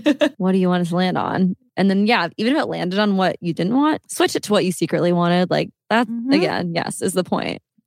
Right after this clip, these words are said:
Speaker 2: Oh, yeah. Do you have any other thing you want, wanna add for final wrap-up advice?
Speaker 1: Um, I think sometimes you can talk it out to everyone. You know, maybe you're asking your parents and your siblings, your friend, your partner. And I think that is a very important part of the decision-making process, because they might, you know,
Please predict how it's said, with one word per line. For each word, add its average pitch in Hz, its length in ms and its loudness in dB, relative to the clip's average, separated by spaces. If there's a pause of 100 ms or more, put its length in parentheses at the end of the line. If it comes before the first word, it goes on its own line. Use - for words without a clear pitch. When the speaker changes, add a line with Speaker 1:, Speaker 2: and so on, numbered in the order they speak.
Speaker 2:
Oh, 240 60 4
yeah. 208 200 4
Do 208 140 -2
you 226 60 2
have 208 40 0
any 226 100 2
other 226 120 2
thing 240 100 2
you 226 80 2
want, 214 180 0
wanna 226 200 2
add 220 220 0
for 220 100 0
final 214 640 2
wrap-up 196 320 -2
advice? 208 640 -2 (200)
Speaker 1:
Um, 254 300 4
I 247 80 0
think 330 180 -4
sometimes 233 640 2
you 214 140 2
can 208 140 2
talk 180 260 0
it 202 60 2
out 190 480 2
to - 180 0
everyone. 233 720 0 (260)
You 214 60 0
know, 190 220 4
maybe 180 240 2
you're 185 100 2
asking 180 300 0
your 180 80 2
parents 240 520 2
and 196 60 0
your 180 80 2
siblings, 208 720 0
your - 80 -4
friend, 208 420 2
your 185 80 -2
partner. 233 640 0 (100)
And 214 500 4 (120)
I 233 120 4
think 269 180 0
that 254 120 0
is 190 160 0
a 185 60 0
very 175 260 0
important 180 480 0
part 185 420 2
of 180 360 0
the 180 100 -4
decision-making 175 680 0
process, 262 580 0
because 262 280 0
they 214 100 2
might, 190 320 2
you 208 100 0
know, 185 300 2